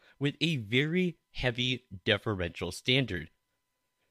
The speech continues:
And that is an important compromise that was reached in the Administrative Procedure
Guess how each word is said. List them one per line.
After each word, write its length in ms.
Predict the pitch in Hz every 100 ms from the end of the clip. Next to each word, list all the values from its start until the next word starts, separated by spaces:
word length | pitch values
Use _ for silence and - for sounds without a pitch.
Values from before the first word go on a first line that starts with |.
| _ _ _ -
And 140 | 131 131
that 120 | 156
is 100 | 190
an 80 | 196
important 500 | 202 - 135 139 127
compromise 720 | 156 170 170 120 87 95 110 110
that 200 | 131 147
was 180 | 143
reached 460 | 117 143 156 - -
in 300 | - 160 170 -
the 220 | 120 120
Administrative 680 | 143 117 98 104 - 92 101
Procedure 480 | 110 - 87 98